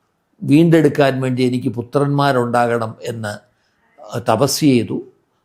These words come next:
ആ തപസ്സനുസരിച്ച് ആദ്യം പരാക്രമിയായിട്ടുള്ള എല്ലാ പരാക്രമങ്ങളും എല്ലാ സാഹസികതകളും എല്ലാ വീരശൂരതകളും നിറഞ്ഞ ഒരു മകനെ അവർക്ക് നൽകി. അതായിരുന്നു രാവണൻ.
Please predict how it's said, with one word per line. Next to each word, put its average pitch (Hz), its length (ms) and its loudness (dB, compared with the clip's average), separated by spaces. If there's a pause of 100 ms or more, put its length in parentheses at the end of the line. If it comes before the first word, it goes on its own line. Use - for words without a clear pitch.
ആ 127 100 2
തപസ്സനുസരിച്ച് 131 920 -2
ആദ്യം 127 500 0
പരാക്രമിയായിട്ടുള്ള 123 1200 -2 (600)
എല്ലാ 135 340 4
പരാക്രമങ്ങളും 127 920 -2
എല്ലാ 135 280 2
സാഹസികതകളും 123 1040 -4 (440)
എല്ലാ 143 320 4
വീരശൂരതകളും 139 1160 2 (380)
നിറഞ്ഞ 131 440 0 (140)
ഒരു 127 160 -2
മകനെ 120 380 -6
അവർക്ക് 110 340 -6
നൽകി. 107 380 -8 (640)
അതായിരുന്നു 117 640 0
രാവണൻ. 98 560 -6